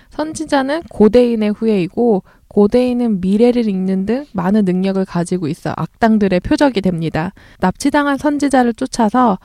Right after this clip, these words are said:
첫 시작 마을인 프레리타운과 마나리지에서 캐더락 관문으로 이동합니다. 첫 시작 마을은 어떤 직업을 선택하는가에 따라 다른데요. 캐더락 관문에서 퀘스트를 하다 보면 나도 모르는 사이에 일 차 전직을 하게 되고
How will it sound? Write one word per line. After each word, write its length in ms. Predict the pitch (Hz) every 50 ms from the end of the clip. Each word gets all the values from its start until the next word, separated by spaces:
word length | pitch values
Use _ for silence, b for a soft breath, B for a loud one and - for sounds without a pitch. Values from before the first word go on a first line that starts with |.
| b b b b -
첫 200 | - - 330 311
시작 340 | - - - 302 - 311 294
마을인 420 | 269 226 196 196 185 196 226 240 247
프레리타운과 840 | - - 294 285 285 285 277 - - 240 233 226 214 208 214 208
마나리지에서 920 | 196 170 170 175 185 190 196 190 190 180 - - 170 170 180 - 254 277 285 -
캐더락 460 | - - 311 - 330 320 311 277 -
관문으로 540 | - 202 196 202 202 202 202 196 190 190 175
이동합니다. 720 | 165 165 - 190 190 185 180 175 175 180 180 196 190 185 b b b b b b -
첫 180 | - - 311
시작 340 | 285 - 330 294 330 311 311
마을은 520 | 285 240 220 214 208 208 214 220 226 220 -
어떤 360 | - - 180 - 262 269 262 240
직업을 380 | - 220 208 214 214 208 220
선택하는가에 800 | 214 262 277 - 285 269 - - 269 262 247 240 226 214 202 202
따라 260 | - - 208 208 202
다른데요. 680 | 196 - - 170 170 180 180 175 170 170 196 240 233 208 b b b b b b b b b b _
캐더락 380 | - - 320 - 339 349 339 320
관문에서 540 | - 294 277 277 277 277 269 262 254 262 254
퀘스트를 520 | - - 302 285 - _ - 294 269 262
하다 220 | 254 269 254 254
보면 340 | 240 226 220 214 214 214 214 208
나도 260 | 175 175 185 208 226
모르는 320 | 202 202 196 190 196 196 196
사이에 340 | 196 202 190 185 180 180 185
일 120 | 220 240
차 160 | - - 269 240
전직을 400 | 214 208 190 180 185 180 180 190
하게 220 | 214 202 190 190
되고 340 | 170 165 170 196 226 277 302